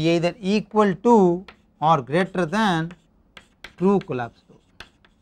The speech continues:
Now, what is the catch between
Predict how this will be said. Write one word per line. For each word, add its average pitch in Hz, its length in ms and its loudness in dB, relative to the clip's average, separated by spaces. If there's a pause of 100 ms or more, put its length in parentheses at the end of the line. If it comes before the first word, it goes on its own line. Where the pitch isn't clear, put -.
(4000)
Now, 190 100 -2
what 311 120 4
is 349 80 0
the - 80 4
catch 254 480 6
between 165 560 0